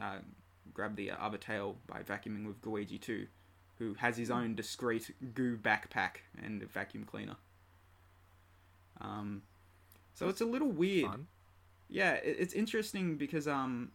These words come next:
Speaker 1: it seems like it's sort of built for a little bit more of co-op play. It's a little weird having to, to keep switching between them in single player, uh, which is sort of what I wanted to bring up. Here's my,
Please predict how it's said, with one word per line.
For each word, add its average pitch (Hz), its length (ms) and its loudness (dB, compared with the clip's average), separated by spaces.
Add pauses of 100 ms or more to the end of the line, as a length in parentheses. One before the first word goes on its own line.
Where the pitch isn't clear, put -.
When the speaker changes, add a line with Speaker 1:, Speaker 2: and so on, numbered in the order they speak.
(140)
Speaker 1:
it 143 140 -2
seems 208 400 0
like 185 200 2
it's - 140 -4
sort 156 220 2
of 131 160 -4
built 131 260 2
for 139 200 0
a 123 40 4
little 127 180 2
bit 127 160 -2
more 123 200 0
of 107 140 -10
co-op 143 400 -2
play. 170 280 2
It's - 220 -4
a 151 40 0
little 175 320 6
weird 139 500 2
having 131 360 0
to, 123 260 2
to - 140 -8
keep 131 220 -2
switching 123 680 -2 (580)
between 131 520 0
them 113 220 0
in 107 160 -4
single 120 360 -4
player, 98 480 -2 (840)
uh, 92 300 0 (500)
which 127 160 -8
is 135 120 -2
sort 165 220 4
of 160 100 -2
what 143 140 2
I 131 60 4
wanted 123 320 -2
to 131 60 -6
bring 117 320 0
up. 104 200 -2
Here's 156 200 2
my, 170 260 4